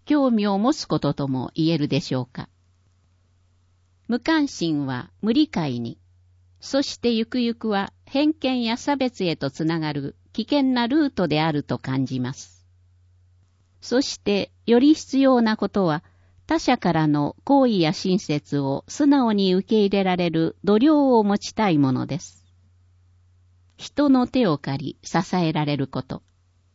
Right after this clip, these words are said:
つまり、それらを含めて自立と私は考えます。なお進めるならば、与えられた他者からの好意を次につなげることも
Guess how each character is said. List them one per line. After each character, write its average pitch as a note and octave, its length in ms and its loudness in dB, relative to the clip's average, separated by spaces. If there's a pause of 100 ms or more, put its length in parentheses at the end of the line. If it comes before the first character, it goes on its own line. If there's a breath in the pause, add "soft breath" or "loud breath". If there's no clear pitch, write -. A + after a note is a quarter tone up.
(120)
つ D#4+ 160 0
ま B3 160 4
り、 E3 180 -2 (180 soft breath)
そ - 160 0
れ D#4 160 4
ら B3 200 2
を F#3 60 2
含 A3 260 0
め E3 120 4
て - 300 -6 (140)
自 F#3+ 180 0
立 D4 320 2
と F#3+ 380 0
私 D3+ 500 -2
は C#3 140 -2
考 C#3 320 -2
え C3 140 -4
ま B2+ 140 -4
す。 - 240 -16 (1300)
な D4+ 220 4
お A3 120 2
進 - 300 -2
め G#3+ 100 4
る G3+ 140 2
な F#3+ 120 4
ら D#3+ 140 0
ば、 C#3 180 -2 (300 soft breath)
与 C#4 340 0
え C4 60 2
ら A#3+ 140 2
れ A3+ 120 0
た G#3 380 -4
他 C#4 140 0
者 A3 160 0
か E3 160 -2
ら D3 120 0
の C#3 160 2
好 F#3+ 300 0
意 B2+ 160 0
を B2 140 -4 (160)
次 C#4 340 4
に G3+ 160 2
つ - 160 -2
な C#4+ 160 6
げ C4+ 120 4
る B3+ 120 0
こ A3 140 -2
と G#3+ 160 -4
も C3+ 240 -4